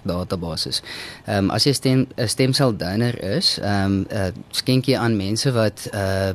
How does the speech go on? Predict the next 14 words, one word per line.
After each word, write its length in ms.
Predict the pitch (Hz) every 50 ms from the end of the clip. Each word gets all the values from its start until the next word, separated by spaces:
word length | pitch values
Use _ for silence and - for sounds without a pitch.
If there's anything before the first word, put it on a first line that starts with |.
| - 104
bloedsiektes 500 | 101 117 120 117 - 123 110 - 117 -
het, 120 | - 101 92
soos 200 | - 107 98 -
byvoorbeeld, 540 | - 107 - - 107 101 107 107 107 - -
eh, 200 | - 98 98 98
leukemia. 540 | 95 95 95 - - 117 107 107 104 87 87
Daar's 160 | 90 98 98 -
meer 160 | 117 113 123
as 140 | 127 - -
sewentig 380 | - 131 127 131 127 127 117
verskillende, 600 | - 123 - - 113 110 110 110 107 107 107 104 98 - - - - - -
ehm, 140 | 104 107 101
siektes 380 | - - 127 113 - 123 110 104
wat 320 | 101 101 98 92 - -